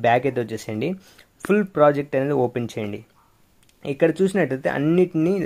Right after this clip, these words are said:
లేయర్స్ ఉన్నాయి కదా, అన్ని లేయర్స్ని, ఏ, సెలెక్ట్ చేసుకొని ఇక్కడ లేయర్ ఆప్షన్ ఉంటుంది, కాఫీ సెవెన్ లేయర్స్ ఉంది కదా, కాఫీ సెవెన్ లేయర్స్ అని క్లిక్ చేసి ఇప్పుడు మనం ఎడిట్ చేసే ప్రాజెక్ట్ని అయితే ఓపెన్ చేసుకొని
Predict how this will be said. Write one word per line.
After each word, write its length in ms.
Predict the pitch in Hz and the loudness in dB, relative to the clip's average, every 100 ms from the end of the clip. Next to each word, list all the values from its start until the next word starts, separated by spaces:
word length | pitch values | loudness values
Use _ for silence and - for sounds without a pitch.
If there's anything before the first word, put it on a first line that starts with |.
| 131 | 2
లేయర్స్ 260 | 156 160 147 | 2 2 -4
ఉన్నాయి 180 | 123 113 | -4 -2
కదా, 100 | 139 131 | -2 -2
అన్ని 200 | 147 156 139 | 0 0 0
లేయర్స్ని, 440 | 151 147 156 170 214 _ _ _ _ _ 127 | 0 -2 -4 -4 -6 _ _ _ _ _ -4
ఏ, 40 | 123 120 | -4 0
సెలెక్ట్ 280 | 131 143 147 | 2 2 -2
చేసుకొని 320 | 131 - 131 | -6 -4 -4
ఇక్కడ 160 | 139 123 117 | -2 -2 0
లేయర్ 180 | 151 160 | 2 2
ఆప్షన్ 240 | 127 127 117 | 0 -4 -6
ఉంటుంది, 240 | 113 143 170 - | -4 -4 -6 -2
కాఫీ 300 | 135 147 160 165 - - - - | 0 2 0 -4 -6 -20 -20 -2
సెవెన్ 280 | 131 131 143 143 | 0 2 2 2
లేయర్స్ 260 | 143 131 123 | 2 0 -6
ఉంది 200 | 113 113 | -4 0
కదా, 140 | 135 180 185 - | 0 0 -4 -4
కాఫీ 240 | 117 127 143 | -4 -4 -4
సెవెన్ 240 | 127 127 127 | -4 -2 0
లేయర్స్ 240 | 127 123 131 | 0 0 -2
అని 100 | 131 | -6
క్లిక్ 140 | 120 110 | -6 -8
చేసి 260 | 110 - 185 - _ _ _ - 156 | -8 -4 -6 -6 _ _ _ -14 -2
ఇప్పుడు 180 | 185 185 143 | 0 2 2
మనం 180 | 165 185 - - | 0 -2 -8 -2
ఎడిట్ 200 | 139 160 190 | 0 0 -4
చేసే 200 | 170 170 139 | -8 -6 0
ప్రాజెక్ట్ని 400 | 123 120 123 123 | 0 0 -4 -4
అయితే 140 | 113 117 | -2 -2
ఓపెన్ 260 | 110 120 113 | -2 -4 -6
చేసుకొని 420 | 110 - 127 147 | -6 -6 -4 -2